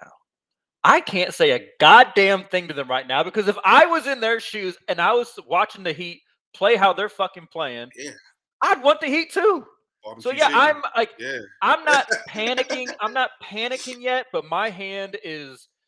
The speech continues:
Speaker 1: is firmly on the panic button. It is ready to ignite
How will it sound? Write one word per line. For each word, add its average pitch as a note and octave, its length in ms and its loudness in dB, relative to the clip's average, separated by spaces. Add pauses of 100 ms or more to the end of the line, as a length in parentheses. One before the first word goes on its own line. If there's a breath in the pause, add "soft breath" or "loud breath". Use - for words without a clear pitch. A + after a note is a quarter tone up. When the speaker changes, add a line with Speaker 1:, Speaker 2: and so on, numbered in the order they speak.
(220)
Speaker 1:
is C3+ 380 -12 (400)
firmly G#3+ 400 -8
on F3 320 -2
the D#3 80 -10
panic C#3+ 340 -6
button. A2 220 -8 (240)
It E3+ 120 0
is C#3 200 2
ready D#3+ 600 -2 (600)
to D#3 160 -6 (100)
ignite C3+ 460 0